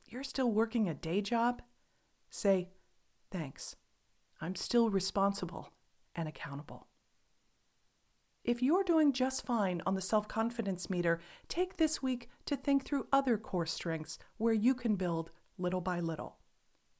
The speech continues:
For instance, make it fast by taking thirty seconds to declare, "I celebrate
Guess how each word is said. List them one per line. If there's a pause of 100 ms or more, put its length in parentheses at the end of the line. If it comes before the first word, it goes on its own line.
For
instance, (880)
make
it
fast
by
taking
thirty
seconds
to
declare, (300)
"I
celebrate